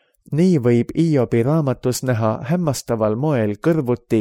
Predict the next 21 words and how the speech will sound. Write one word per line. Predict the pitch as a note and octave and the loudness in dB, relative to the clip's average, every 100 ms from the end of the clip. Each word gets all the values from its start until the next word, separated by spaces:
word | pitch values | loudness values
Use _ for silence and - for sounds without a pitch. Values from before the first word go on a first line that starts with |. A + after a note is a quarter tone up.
| - - | -2 -4
ühelt | D#3+ D3 A2+ _ | 0 0 -2 _
poolt | G#2+ G2 F#2+ - | 0 2 0 -4
lootust, | C3 F#3 - - C3 - - C#3 _ | -2 -2 -2 -2 -2 -2 -10 -20 _
mida | A#2+ A#2 G#2 G2+ | -6 -2 -2 -2
surmgi | - F#3+ D#3 B2+ C#3 C3+ | -2 0 -2 -4 -2 0
ei | B2+ A#2+ | 0 -2
või | C3+ | -2
kõigutada, | B2 C#3 C3+ C#3 C#3 C3 C3 - _ _ - - _ _ | 0 0 0 -2 -2 -2 -2 -4 _ _ -20 -20 _ _
teisalt | C#3 D#3+ D3+ A2 G2+ - - | 4 4 2 -2 -2 -4 -4
aga | B2+ - G#2 | -2 -2 -4
masendust, | G#2 E3 F3 D3 B2 C#3+ - - - | -2 -2 -2 -2 -2 -2 -6 -14 -8
mis | B2+ C3 - | -6 -4 -4
valdab | D3+ C#3+ A#2 A2 | -2 -2 -2 -2
inimest, | D3 E3 B2 B2+ - - - | -2 -4 -4 -4 -6 -12 -2
kui | B2+ | 0
ta | A#2+ A2 | 0 -2
näeb, | B2 E3 C#3+ C#3+ - _ - _ - | 0 0 0 -4 -14 _ -20 _ -4
et | C3+ - | -2 -2
tema | B2+ A2 | 0 0
ihu | C#3 D3 C3 G#2+ | 0 -2 -2 -2
vähehaaval | D3 D3+ D3+ C3+ C#3 C3+ C3+ | -2 -2 -2 0 0 2 0